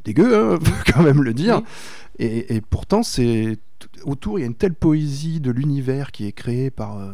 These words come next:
Speaker 1: bah, par ce dôme, là, un petit peu. Enfin, ce, c'est pas un dôme, mais c'est ce,
Speaker 2: Mhm.
Speaker 1: ce truc, là, qui est autour. Euh, c'est vraiment bizarre, des animaux étranges, des,
Speaker 2: C'est
Speaker 1: c'est
Speaker 2: beau
Speaker 1: vraiment
Speaker 2: comme une
Speaker 1: ju-
Speaker 2: tumeur cancéreuse, en fait. Elles
Speaker 1: <laughs>
Speaker 2: explorent une tumeur cancéreuse
Speaker 1: Mais c'est
Speaker 2: et,
Speaker 1: ça.
Speaker 2: et c'est magnifique.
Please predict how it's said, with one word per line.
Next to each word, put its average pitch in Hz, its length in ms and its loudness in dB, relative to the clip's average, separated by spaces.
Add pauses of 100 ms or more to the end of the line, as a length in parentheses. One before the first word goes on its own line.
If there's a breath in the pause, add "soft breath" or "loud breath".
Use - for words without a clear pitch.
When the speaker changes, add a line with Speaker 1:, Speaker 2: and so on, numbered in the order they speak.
(100)
Speaker 1:
bah, 101 120 -12
par - 180 -14
ce - 120 -14
dôme, 110 360 -6
là, 104 60 -4
un 107 40 -6
petit - 140 -10
peu. 123 100 -6
Enfin, 113 180 -6
ce, - 140 -12 (140)
c'est - 100 -14
pas 101 80 -12
un 104 80 -10
dôme, 143 180 2
mais 104 100 -2
c'est 101 200 -8
ce, - 140 -12
Speaker 2:
Mhm. 175 480 -10
Speaker 1:
ce 196 80 -8
truc, - 320 -6
là, 113 140 -6
qui - 100 -12
est 95 40 -10
autour. 143 340 -6 (880 loud breath)
Euh, 95 240 -4
c'est - 240 -6
vraiment 123 260 -4
bizarre, 113 380 -4
des 107 180 -6
animaux 113 300 2
étranges, 120 500 -4
des, 95 380 -8
Speaker 2:
C'est 196 100 -6
Speaker 1:
c'est 165 80 -6
Speaker 2:
beau - 60 -4
Speaker 1:
vraiment 185 200 2
Speaker 2:
comme - 20 2
une 170 60 0
Speaker 1:
ju- 135 100 -6
Speaker 2:
tumeur 220 180 -6
cancéreuse, 190 520 -10
en 160 80 -10
fait. 160 300 -12
Elles 151 140 -8
Speaker 1:
<laughs> 165 260 2
Speaker 2:
explorent 233 80 -4
une 214 80 -6
tumeur 208 280 -6
cancéreuse 180 560 -8
Speaker 1:
Mais - 60 2
c'est 139 140 2
Speaker 2:
et, - 20 4
Speaker 1:
ça. 139 260 2
Speaker 2:
et 190 60 -2
c'est 220 160 -8
magnifique. 208 540 -12